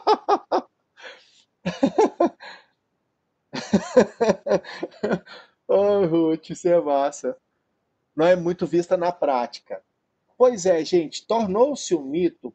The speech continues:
porque as correntes, né, sociológicas, é, que foram surgindo no Brasil, especialmente as correntes políticas,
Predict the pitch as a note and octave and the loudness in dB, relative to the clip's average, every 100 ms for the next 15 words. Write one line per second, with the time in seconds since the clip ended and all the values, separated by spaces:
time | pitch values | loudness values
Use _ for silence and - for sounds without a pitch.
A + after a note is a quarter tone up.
0 | _ A3 G3+ - E3+ C#3+ A#2 _ _ _ | _ -6 -6 -2 0 0 -2 _ _ _
1 | - D#3+ - G3+ F3+ A#3 C#4 A3 F3+ - | -6 -6 0 0 0 -2 -6 -8 -8 -6
2 | D#3+ E3+ F3 F3 - E3+ D#3 C#3+ C#3 B2+ | -2 -2 -2 -4 -4 -2 0 0 0 -4
3 | - B2 - - _ _ D3 C#3 C#3 C#3 | -8 -6 -8 -16 _ _ -2 0 2 0
4 | C3+ B2+ - - G#3 A3 - D#3+ C#3 C#3+ | 0 -4 -6 -2 0 -2 -4 -4 -4 -6
5 | C3 C3+ B2+ A2 - E3+ E3+ E3 F#3+ F3+ | -6 -4 -2 -2 -2 0 0 0 -2 0
6 | F3 D#3+ G3 F#3 E3 - C#3+ D#3+ - - | -2 -2 -6 -6 -6 -6 -6 -6 -10 -8
7 | C#3 E3 F3+ - - A#2 G#2+ - | -6 -6 -10 -14 -10 -10 -8 -14